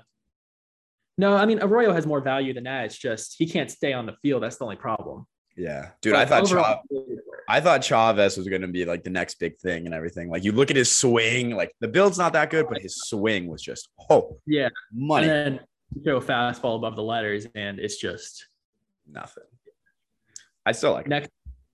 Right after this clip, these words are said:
Speaker 1: yeah. Next free agent, Adam Ottavino. I don't see him coming back.
Speaker 2: No, me neither.
Speaker 1: I think he was just picked up in order to get, uh, Frank Herman, the minor leaguer that they got from the Yankees.
Speaker 2: Yeah, dude. Why did
Speaker 1: Ottavi-, I mean,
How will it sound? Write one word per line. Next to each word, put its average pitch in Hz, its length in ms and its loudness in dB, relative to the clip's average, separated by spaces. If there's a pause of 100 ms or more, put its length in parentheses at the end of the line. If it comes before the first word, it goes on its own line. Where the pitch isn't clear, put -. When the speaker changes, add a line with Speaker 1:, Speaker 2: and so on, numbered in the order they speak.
(260)
Speaker 1:
yeah. - 380 -4 (600)
Next 165 240 2
free 165 200 2
agent, 151 320 0
Adam 143 220 0
Ottavino. 139 680 -4 (680)
I 165 360 2
don't 139 380 -4
see 139 200 -2
him 127 120 -8
coming 120 260 -8
back. 113 420 -4 (180)
Speaker 2:
No, 80 300 -8 (100)
me 90 140 -12
neither. 80 420 -6
Speaker 1:
I 135 100 -2
think 139 400 -8 (520)
he 156 140 0
was 143 120 2
just - 200 -2
picked - 280 -6
up 131 260 0
in 135 80 -2
order 131 200 -2
to 131 80 -6
get, 127 240 0
uh, 117 180 -2
Frank 123 340 -10
Herman, 120 540 -4 (120)
the 123 60 -2
minor 117 340 -2
leaguer 120 260 -2
that 120 100 -2
they 123 80 -4
got 123 160 0
from 127 120 -10
the 123 60 -8
Yankees. 131 600 -4 (680)
Speaker 2:
Yeah, - 200 -8
dude. - 240 -6
Why 190 180 2
did 185 140 2
Speaker 1:
Ottavi-, 196 60 -6
I 208 100 0
mean, 220 160 2